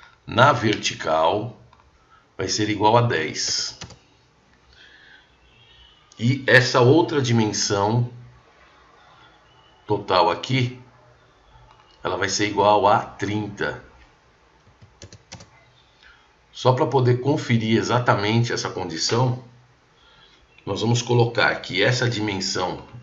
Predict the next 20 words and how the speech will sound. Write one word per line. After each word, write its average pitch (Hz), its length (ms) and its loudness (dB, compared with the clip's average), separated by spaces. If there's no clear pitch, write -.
deste 107 320 -4
ponto 104 480 -4
até 82 200 -6
este - 220 -6
ponto 117 560 -2
horizontal, 107 920 2
ela 90 140 -2
vai 98 140 0
ser - 140 -4
de 101 120 -6
dez 107 300 0
milímetros. 104 1040 -2
E - 60 -8
aí 90 80 -8
nós 95 180 -6
vamos 110 180 -4
ter 107 180 -2
exatamente 123 920 0
a 82 100 -8
posição 117 840 0